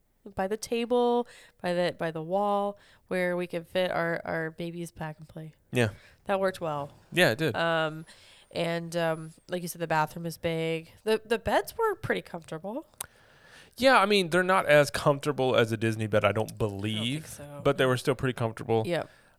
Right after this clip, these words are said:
Speaker 2: Uh, the one downside I will say is the fridge in our room was sort of iced over. It wasn't
Speaker 1: Oh,
Speaker 2: cooling
Speaker 1: that's
Speaker 2: well.
Speaker 1: right. Yeah.
Speaker 2: Um,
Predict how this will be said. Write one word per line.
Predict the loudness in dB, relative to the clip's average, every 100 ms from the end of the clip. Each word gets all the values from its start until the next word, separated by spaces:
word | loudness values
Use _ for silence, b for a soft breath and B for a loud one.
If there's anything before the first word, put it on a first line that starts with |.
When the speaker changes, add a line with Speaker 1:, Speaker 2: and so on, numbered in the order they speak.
| 2
Speaker 2:
Uh, | 6 6
the | 4 4
one | 6 4
downside | 4 2 4 2
I |
will | 4 2
say | 0 0
is | 0 -2
the | -8
fridge | -8 -2 2 2 0 -6
in | -6 -4
our | -4
room | -2 -4 -2 -4
was | -2 -2 -4 -8 -10 -14 _ _
sort | -6 -2 -2
of | -4 -10 -4
iced | -2 -2 -6
over. | -4 -2 -2 -4 -6 _ _
It | -6
wasn't | -4 -6 -6
Speaker 1:
Oh, |
Speaker 2:
cooling | -4 -2 -2
Speaker 1:
that's | 0
Speaker 2:
well. | 0
Speaker 1:
right. | 0 0 -4 -10 _ -14
Yeah. | -12 -6
Speaker 2:
Um, | -4 -2 -4